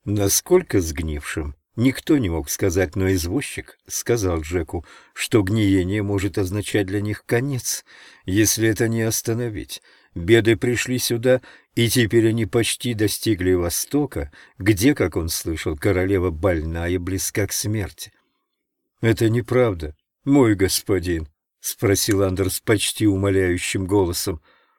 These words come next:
Джек посмотрел на него. "Могу ли я знать, что ответить?" — спросил он. "Конечно", —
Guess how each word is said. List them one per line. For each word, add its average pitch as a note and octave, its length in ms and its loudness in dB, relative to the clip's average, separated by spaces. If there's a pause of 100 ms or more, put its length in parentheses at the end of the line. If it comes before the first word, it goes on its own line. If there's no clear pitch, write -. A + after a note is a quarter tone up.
(280)
Джек F#2 360 2
посмотрел G2 600 -2
на E2 100 -6
него. F2 340 -4 (580)
"Могу F#2 380 0
ли F#2 120 2
я G2+ 140 4
знать, G2 260 0
что - 240 0
ответить?" — G2+ 480 0
спросил G2 460 -2
он. F#2+ 180 -2 (760)
"Конечно", — G2+ 760 0